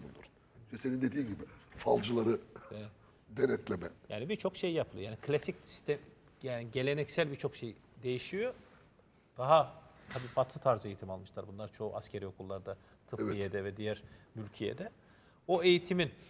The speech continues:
Speaker 2: ve Batı'daki gelişen düşünceleri Türkiye'ye aktarmaya çalışıyorlar. Ama tabii iki tane büyük savaş, Balkan Savaşı ardından da Birinci Dünya Savaşı birçok şey uygulamalarına da engel oluyor. Tabii Birinci Dünya Savaşı'nda yenilme aynı zamanda iddiaçıların da yenilmesi demek. Zaten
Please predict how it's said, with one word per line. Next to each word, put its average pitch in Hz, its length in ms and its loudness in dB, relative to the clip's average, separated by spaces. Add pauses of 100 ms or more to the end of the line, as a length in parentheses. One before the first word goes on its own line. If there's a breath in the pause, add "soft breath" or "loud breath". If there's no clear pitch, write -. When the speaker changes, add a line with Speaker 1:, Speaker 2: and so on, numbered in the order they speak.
(200 loud breath)
Speaker 2:
ve 131 140 0
Batı'daki 147 420 2
gelişen 123 360 -2
düşünceleri 120 460 -4
Türkiye'ye 147 380 -2
aktarmaya 123 400 0
çalışıyorlar. 160 420 -4
Ama 202 80 2
tabii 165 240 0 (560 loud breath)
iki - 160 0
tane 156 240 0
büyük 151 180 -2
savaş, - 400 0
Balkan 110 260 0
Savaşı 123 480 -2 (320)
ardından 110 500 0
da 107 140 -2 (140)
Birinci 110 220 -6
Dünya 113 220 -4
Savaşı 104 440 -10 (640 soft breath)
birçok 165 220 -6
şey 139 140 -4
uygulamalarına 131 760 2
da 196 40 -4
engel 147 340 2
oluyor. 120 380 -4 (640 soft breath)
Tabii 156 240 0
Birinci 160 300 -2
Dünya 170 180 0
Savaşı'nda 147 500 0
yenilme 135 440 -2
aynı 143 200 -4
zamanda 117 320 -4
iddiaçıların 127 560 0
da 104 60 -2
yenilmesi 101 460 -10
demek. 185 180 -14 (920 soft breath)
Zaten 143 320 6